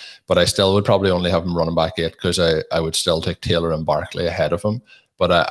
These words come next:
I think that he's, uh, you know, if, if anything happens to Hunt, there is a r-, massive upside. But again, we're, we're planning for, we have to have that injury. I think if the two of them are there together, I think he, he is capped. But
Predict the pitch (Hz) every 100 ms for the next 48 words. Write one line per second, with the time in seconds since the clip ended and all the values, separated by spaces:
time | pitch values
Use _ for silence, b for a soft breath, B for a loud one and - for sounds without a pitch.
0 | 87 90 95 - 92 90 85 85 78 76
1 | 76 - _ - 85 - - 92 - 107
2 | - 98 117 120 95 82 98 - - 80
3 | 107 - - - 90 82 80 82 78 80
4 | 87 85 82 80 76 - 87 82 - -
5 | 82 82 B B _ 87 82 87 85 80
6 | 78 87 78 76 _ b b _ _ _
7 | 85 - 82 80 82 82 87 80 78 67
8 | - 87 - - 78 - 92 92 92 92
9 | 98 98 92 95 90 - - - 87 -
10 | 85 80 85 85 82 80 87 78 85 85
11 | 82 85 82 80 78 - 82 - 80 78
12 | - - - - - - 87